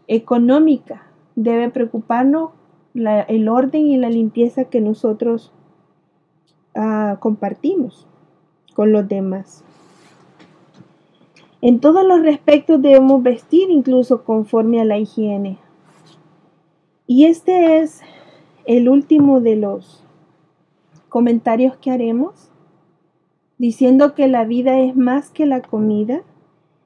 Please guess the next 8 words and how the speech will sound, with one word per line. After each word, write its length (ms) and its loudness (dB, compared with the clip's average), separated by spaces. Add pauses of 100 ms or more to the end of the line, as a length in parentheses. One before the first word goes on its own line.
(200)
y 140 2
el 120 2
cuerpo 440 0
más 300 -4
que 120 -12
el 140 -8
vestido. 580 -10 (4000)
Diremos 680 2